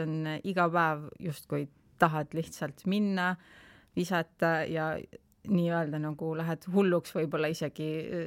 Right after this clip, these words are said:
sellega, et, äh, tuleb kontrollida, et natukene tagasi tõmmata, et see keha kohe ei saaks mingisugust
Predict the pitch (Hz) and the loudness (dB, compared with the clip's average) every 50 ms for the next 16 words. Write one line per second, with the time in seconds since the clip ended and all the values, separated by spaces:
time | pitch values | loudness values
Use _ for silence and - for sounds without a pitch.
0 | 170 160 170 160 156 151 143 - - 151 151 147 151 156 - _ _ - 165 156 | -4 -2 -2 0 0 -2 -2 -4 -6 -6 -4 -4 -4 -6 -6 _ _ -4 -2 0
1 | 151 151 156 151 - 180 175 170 160 - - 175 165 165 - - 190 180 175 165 | 0 0 0 0 0 2 2 2 0 0 -2 -2 0 0 2 2 4 4 4 4
2 | 160 160 160 160 156 156 156 - 165 160 - 170 - - - 156 156 156 160 160 | 2 0 0 -2 -2 -2 -2 -4 -6 -6 -6 -8 -6 -4 -2 -2 0 0 -2 -4
3 | - - - - - - - - 185 175 180 175 156 156 143 165 160 165 165 165 | -6 -12 -20 -20 -20 -4 2 4 6 6 6 4 2 2 0 0 0 0 -2 -4
4 | - - 160 156 - - - 175 - 170 165 165 156 151 - 165 160 156 151 151 | -4 -6 -6 -6 -6 -6 -6 -2 0 0 0 0 0 0 0 0 0 0 -2 -2
5 | 151 - 165 156 151 - - - 151 151 156 147 151 156 165 151 - 165 151 - | 0 0 0 0 0 -2 -6 -6 -4 -4 -4 -4 -6 -6 -6 -4 -4 -4 -6 -6
6 | - - | -12 -20